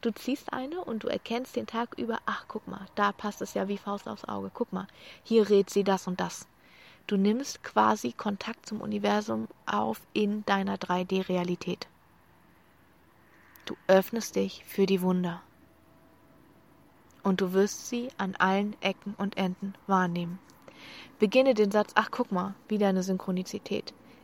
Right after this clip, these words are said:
in dein Vokabular aufzunehmen. Benenne die Dinge um dich herum. Ach, guck, wieder eine Synchronizität. Oh, schau, wieder eine Synchronizität. Guck mal, das passt ja auch wieder. Dann macht das Leben plötzlich Sinn.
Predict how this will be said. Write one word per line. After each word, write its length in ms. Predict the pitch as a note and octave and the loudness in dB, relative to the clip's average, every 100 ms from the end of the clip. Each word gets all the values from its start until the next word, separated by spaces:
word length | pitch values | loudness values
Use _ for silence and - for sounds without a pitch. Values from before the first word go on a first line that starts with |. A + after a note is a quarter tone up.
| - | 6
in 300 | G3 G#3+ A3+ | 8 8 4
dein 400 | F#3+ F3 G3 F#3 | 4 4 2 4
Vokabular 760 | F#3+ - G#3+ G3+ G3 F3 F3 G3 - | 2 4 0 2 2 4 2 -2 -2
aufzunehmen. 840 | G#3+ A#3+ - - G3 F3 E3+ F3 - - - - | 0 0 -4 -6 -4 -4 -6 -12 -20 -20 -18 0
Benenne 640 | F#3 F3+ F3+ G3 B3+ A3 | 4 6 6 4 4 0
die 140 | G3+ | -2
Dinge 360 | G3+ G3+ G3+ G3+ | 0 2 2 0
um 220 | G3+ G3 | 2 0
dich 180 | G#3 - | 0 -4
herum. 420 | G3 G#3+ G#3 F3+ - - - - - - | -2 -2 -2 -6 -12 -20 -20 -16 -16 2
Ach, 200 | G#3+ - | 2 2
guck, 320 | - A3 - - - - | 0 0 0 -8 -18 -6
wieder 320 | F#3 G3+ G3+ | 0 2 2
eine 160 | F#3+ F#3 | 0 0
Synchronizität. 1000 | F#3 F3+ F#3+ F#3 - G#3 - G3+ G#3 - - - - - - - | -2 -4 -6 -8 -10 -12 -12 -14 -14 -20 -20 -20 -20 -20 -20 -2
Oh, 140 | G#3 | 0
schau, 360 | G3+ G3+ F#3+ G#3 - - | 2 0 0 -4 -12 -6
wieder 320 | F#3+ G#3+ G#3 | 2 4 4
eine 140 | G3+ | 2
Synchronizität. 840 | F#3+ F#3 - F#3+ F#3 - - - - - - | -2 -4 -4 -8 -8 -12 -12 -14 -16 -20 2
Guck 160 | - G#3 | 2 4
mal, 120 | G3 | 2
das 160 | F#3 | 0
passt 280 | - G3 - | -2 -6 -4
ja 140 | G#3 G#3 | -2 0
auch 200 | G3+ F#3+ | 0 -2
wieder. 280 | F3+ F#3 - - - - - - - - - - - - - - | -4 -4 -10 -20 -20 -20 -20 -20 -20 -20 -20 -20 -20 -20 -8 0
Dann 200 | F#3 F#3 | 2 2
macht 200 | F3+ G3+ | 0 -4
das 160 | - | -2
Leben 220 | F#3+ F#3 | 0 0
plötzlich 460 | F#3 F#3+ - F#3 - | 0 -2 -2 -6 -6
Sinn. 260 | - G3 | -8 -8